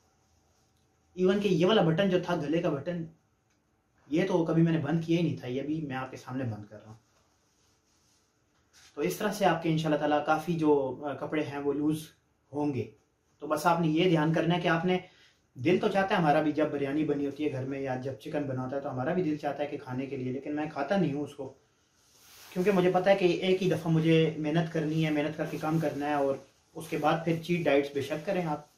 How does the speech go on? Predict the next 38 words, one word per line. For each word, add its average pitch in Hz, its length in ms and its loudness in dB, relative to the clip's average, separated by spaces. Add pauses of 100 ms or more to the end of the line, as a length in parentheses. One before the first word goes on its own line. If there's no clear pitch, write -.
(280)
उसके 165 220 -6
बाद 175 140 2
कोई 220 100 2
मसला 139 280 -2
नहीं। 127 140 -4 (1000)
और 156 220 2
ये 151 400 4
है 208 120 2
कि 208 120 0
अगर, 175 240 6
हाँ, 147 500 -4
जिस 180 180 -4
दिन 180 280 -2 (760)
अब 165 360 0 (140)
जिम 175 240 2
के 208 60 2
अंदर 185 160 2
छुट्टी 180 280 -2
भी 170 100 4
होती 143 220 0
है 151 60 -4
ना, 185 80 -2 (680)
तो, 139 520 2
अ, 139 100 -6 (120)
जुमे 151 260 0
वाले 156 180 4
दिन 147 160 -4
अगर 147 160 -2
छुट्टी 147 320 -2
है 117 220 -4 (920)
तो 165 120 6
उसमें 170 280 0
आप 160 160 2 (320)
ये 156 200 2
कर 156 180 0
लें 156 200 0
कि, 156 160 0
अ, - 680 -8